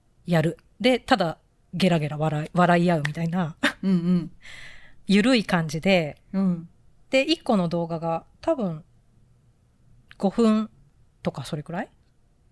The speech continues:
Speaker 2: あー。
Speaker 1: 六分、七分とかそれくらいで。
Speaker 2: あ、ほんとだ。なんか三
Speaker 1: そう。
Speaker 2: 分、十一分とか、八分とか。
Speaker 1: そう。
Speaker 2: 長くないね。
Speaker 1: そう。だからほんとになんか、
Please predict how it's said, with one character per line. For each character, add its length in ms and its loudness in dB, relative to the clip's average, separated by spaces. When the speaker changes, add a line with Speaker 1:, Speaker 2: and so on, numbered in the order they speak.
Speaker 2:
あ 40 0
ー。 500 4
Speaker 1:
六 260 2
分、 200 0
七 180 -2
分 180 -8
と 60 -16
か 100 -10
そ 120 -2
れ 80 -4
く 100 -8
ら 100 -6
い 80 -8
で。 140 0
Speaker 2:
あ、 160 2
ほ 140 4
ん 80 4
と 160 -2
だ。 360 4
な 120 2
ん 20 4
か 100 -2
三 260 2
Speaker 1:
そ 180 0
う。 20 2
Speaker 2:
分、 100 0
十 160 0
一 60 2
分 260 -2
と 120 -6
か、 460 -4
八 160 -4
分 260 -2
と 120 -12
か。 340 -10
Speaker 1:
そ 240 -6
う。 20 -4
Speaker 2:
長 240 2
く 140 -4
な 180 0
い 60 -4
ね。 400 -8
Speaker 1:
そ 240 -8
う。 60 -12
だ 80 0
か 60 -8
ら 80 -4
ほ 100 0
ん 20 -4
と 100 -6
に 120 -4
な 80 -4
ん 40 -10
か、 280 -4